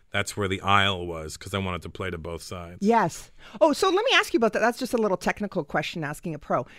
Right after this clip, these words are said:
Speaker 2: You don't mind standing in front of the aisle? 'Cause, like, there's no one right in front of you.
Speaker 1: Well, no, at that point I had to because I wanted to play to the women and
Speaker 2: Yes,
Speaker 1: the men.
Speaker 2: right, okay.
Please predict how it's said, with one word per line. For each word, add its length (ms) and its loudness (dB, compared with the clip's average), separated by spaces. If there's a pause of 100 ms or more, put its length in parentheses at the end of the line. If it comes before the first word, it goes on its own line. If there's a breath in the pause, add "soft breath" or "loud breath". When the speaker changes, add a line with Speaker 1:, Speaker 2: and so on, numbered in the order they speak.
Speaker 2:
You 120 2
don't 160 4
mind 200 2
standing 260 -2
in 40 -2
front 200 0
of 60 -2
the 100 0
aisle? 340 2
'Cause, 160 -4
like, 160 -4
there's 160 -2
no 120 2
one 180 0
right 140 0
in 60 -8
front 240 -2
of 60 -2
you. 180 -8 (380)
Speaker 1:
Well, 160 6
no, 160 6
at 180 4
that 200 4
point 220 2
I 40 4
had 200 2
to 80 -4
because 280 -4
I 60 2
wanted 220 0
to 60 -14
play 140 0
to 60 0
the 80 0
women 260 0
and 140 4
Speaker 2:
Yes, 240 6
Speaker 1:
the 60 -4
men. 100 -4
Speaker 2:
right, 240 6
okay. 300 -4